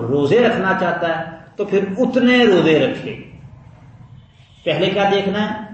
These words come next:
کہ جو اس نے شکار کیا ہے، مثال کے طور پر اس نے ہرن شکار کی ہے مثلا، اب ہرن کے عوض اس قد و قامت کی بکری وہ اس نے دینی ہے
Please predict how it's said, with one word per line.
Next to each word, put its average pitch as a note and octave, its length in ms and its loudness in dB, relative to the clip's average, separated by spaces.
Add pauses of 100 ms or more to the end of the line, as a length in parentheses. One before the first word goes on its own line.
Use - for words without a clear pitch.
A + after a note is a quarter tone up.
(120)
کہ F3+ 100 0
جو G3+ 160 4
اس - 160 -2
نے G3+ 140 -2 (440)
شکار F3 460 2 (100)
کیا G3 260 2
ہے، G#3 80 2 (640)
مثال A3 320 2
کے A3 160 4
طور G#3+ 140 4
پر G#3+ 140 2
اس G3 120 -2
نے F#3+ 140 -4 (100)
ہرن F3+ 280 2
شکار C#3 400 0 (100)
کی A2 180 -6
ہے G#2 60 -10 (400)
مثلا، C3+ 360 -6 (960)
اب A3 160 0 (1040)
ہرن A#3+ 320 4
کے A#3 200 4
عوض A3 280 2 (260)
اس C4+ 180 0 (540)
قد A3+ 180 4
و A3+ 200 4
قامت F#3+ 340 4 (100)
کی G3 140 -2 (100)
بکری F3 400 2 (1120)
وہ G3 180 4 (140)
اس - 180 -4
نے E3 160 -2
دینی C3 340 0
ہے A#2+ 140 -2